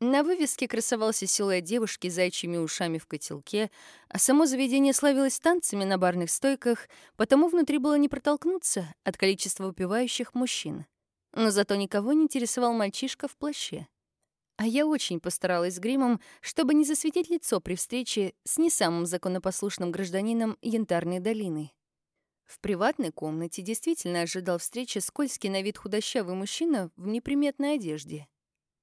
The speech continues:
Лишних вопросов он не задавал, спрашивал чётко по делу, после уточнения деталей заказа забрал задаток и пообещал изготовление за сутки. «Обеспечиваю поездки в свободные земли, малышка»,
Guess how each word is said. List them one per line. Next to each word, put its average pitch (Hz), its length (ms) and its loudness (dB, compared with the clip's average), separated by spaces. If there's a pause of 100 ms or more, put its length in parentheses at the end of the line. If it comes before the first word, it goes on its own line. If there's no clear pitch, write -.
(220)
Лишних 294 480 2
вопросов 240 540 -2
он 170 140 0
не 160 60 -2
задавал, 156 580 -4 (160)
спрашивал 233 540 0
чётко - 360 -4
по 175 160 -2
делу, 277 380 -2 (340)
после 320 280 2
уточнения 240 440 0
деталей 202 400 0
заказа 180 580 -2 (140)
забрал 240 400 2
задаток 180 600 -2 (100)
и 214 80 -2
пообещал 208 520 -2
изготовление 220 640 -2
за 254 140 -2
сутки. - 520 -8 (1300)
«Обеспечиваю 190 760 -2
поездки 220 480 0
в 214 40 -2
свободные 214 500 -2
земли, 254 300 2
малышка», 156 600 -6